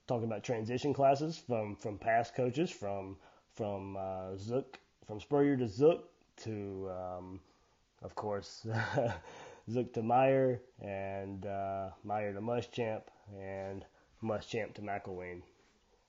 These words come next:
And, um, uh,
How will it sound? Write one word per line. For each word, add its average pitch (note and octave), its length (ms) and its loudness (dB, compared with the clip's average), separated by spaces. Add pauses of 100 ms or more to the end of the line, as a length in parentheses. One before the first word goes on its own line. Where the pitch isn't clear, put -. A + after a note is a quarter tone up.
(800)
And, G2 380 -8
um, F#2 320 -8 (1120)
uh, - 260 -12